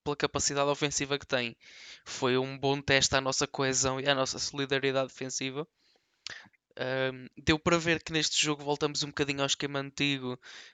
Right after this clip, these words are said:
de ter, eh, dois médios mais fixos defensivamente, ter o, o Seba um bocadinho mais à direita e o Ma-, e o Makoto um bocadinho mais à esquerda,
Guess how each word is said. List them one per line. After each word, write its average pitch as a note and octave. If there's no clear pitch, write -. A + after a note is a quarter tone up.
de C3
ter, C#3
eh, C3+
dois C#3
médios C3+
mais C3+
fixos -
defensivamente, C3+
ter C3
o, B2
o B2+
Seba C3
um C3
bocadinho C3
mais B2+
à B2+
direita B2+
e C3+
o C3
Ma-, C3
e C3+
o C3
Makoto C3+
um C3+
bocadinho C3+
mais C3
à C3
esquerda, B2+